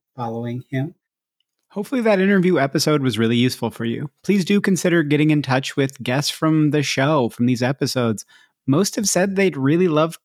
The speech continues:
people to reach out to them. And please, as well, if you're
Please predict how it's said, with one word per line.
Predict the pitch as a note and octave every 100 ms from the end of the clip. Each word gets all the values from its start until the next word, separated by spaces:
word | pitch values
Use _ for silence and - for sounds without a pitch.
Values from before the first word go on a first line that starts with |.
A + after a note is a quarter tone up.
| _ -
people | D#3+ F3
to | - D#3
reach | D3 C3+
out | C3 B2+
to | A2
them. | G2 A#2 C3+ -
And | C#3
please, | F#3+ G3+ E3 - _ D3
as | C3+
well, | D3+ D3 D3
if | C3+
you're | C#3+ B2